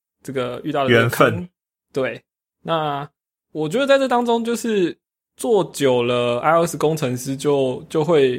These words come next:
Speaker 1: 多多少少会遇到一些问题。那像那种可以上线之后炸掉，在某些特定情境，然后你也确定自己逻辑没有问题，然后 user 还可以愿意跟你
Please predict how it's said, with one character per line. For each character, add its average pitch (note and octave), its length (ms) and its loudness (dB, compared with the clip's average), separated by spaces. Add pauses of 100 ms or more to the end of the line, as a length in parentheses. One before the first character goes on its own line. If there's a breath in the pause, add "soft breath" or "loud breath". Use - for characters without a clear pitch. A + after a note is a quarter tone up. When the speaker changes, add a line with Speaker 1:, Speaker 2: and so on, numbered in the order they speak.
(220)
Speaker 1:
多 D#3+ 140 -2
多 F3 100 2
少 C#3 160 2
少 B2+ 60 -2
会 D3 120 0
遇 C3+ 60 0
到 B2+ 200 2
一 B2+ 60 -2
些 B2+ 160 -4
问 B2+ 300 -2
题。 - 380 -16
那 E3+ 260 2 (440)
像 G3 180 2
那 G3 100 4
种 C#3 200 0
可 C#3 200 0
以 B2+ 380 -2 (580)
上 A3+ 240 2
线 G3+ 240 2
之 F3+ 100 -4
后 F#3+ 160 4
炸 F3+ 280 2
掉， D#3+ 360 2 (420)
在 F#3+ 140 0
某 C3 200 -2
些 D#3+ 180 0
特 F3+ 160 2
定 E3 160 0
情 C3 240 -4
境， C3+ 340 -6
然 C#3+ 120 -4
后 F3 100 2
你 F3 120 0
也 D3+ 80 2
确 F3 140 0
定 D#3 140 -2
自 D#3 100 -2
己 C#3+ 80 2
逻 B2 140 -2
辑 C3 120 -4
没 C3 100 -2
有 B2+ 80 -2
问 B2+ 120 -4
题， - 160 -14 (400)
然 D3 100 -2
后 F3+ 80 4
user F#3+ 260 2
还 C#3 100 4
可 D3+ 140 2
以 C#3+ 60 4
愿 D3 160 2
意 D3 80 -2
跟 C3+ 180 0
你 C3 320 -8